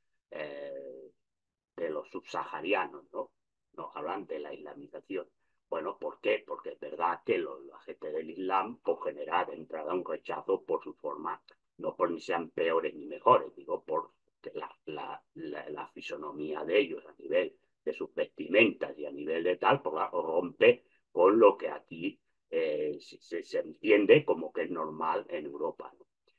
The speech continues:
Y yo creo que esta es la utilización, más allá luego encima, a ver, y luego es verdad, porque también dentro de esta gente,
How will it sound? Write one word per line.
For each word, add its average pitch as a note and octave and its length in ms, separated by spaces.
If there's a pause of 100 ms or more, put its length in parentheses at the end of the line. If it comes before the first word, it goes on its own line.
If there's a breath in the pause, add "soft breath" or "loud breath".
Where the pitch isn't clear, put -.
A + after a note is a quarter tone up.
(140)
Y D#2 120
yo G2+ 120
creo A#2+ 220
que F#2 80
esta A2 220
es G2+ 80
la D#2 100
utilización, - 880
más - 240
allá D2+ 240
luego E2+ 240
encima, - 500 (340)
a D2 100
ver, F#2 260
y D2 60
luego C#2+ 240
es D2+ 100
verdad, E2 420
porque - 220
también E2+ 480
dentro F2 480
de D2 120
esta D#2+ 240
gente, A2 580